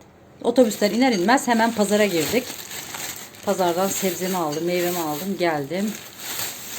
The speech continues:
Limon olmazsa olmazım. Limonumu aldım. Domatesimi aldım, pırasa aldım. Kışın olmazsa olmazı.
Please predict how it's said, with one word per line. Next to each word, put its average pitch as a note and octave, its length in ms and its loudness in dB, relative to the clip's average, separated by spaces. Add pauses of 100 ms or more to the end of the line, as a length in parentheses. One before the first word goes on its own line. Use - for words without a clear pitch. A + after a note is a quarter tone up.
(680)
Limon F#3 240 2
olmazsa F#3+ 500 0
olmazım. E3+ 480 -2 (580)
Limonumu F3 380 -2
aldım. D#3+ 400 -2 (1200)
Domatesimi F#3 520 -2
aldım, D#3+ 480 -4 (240)
pırasa F#3+ 420 0
aldım. D#3+ 400 -2 (540)
Kışın F3 300 -6 (240)
olmazsa D#3+ 420 -6
olmazı. D3 720 -2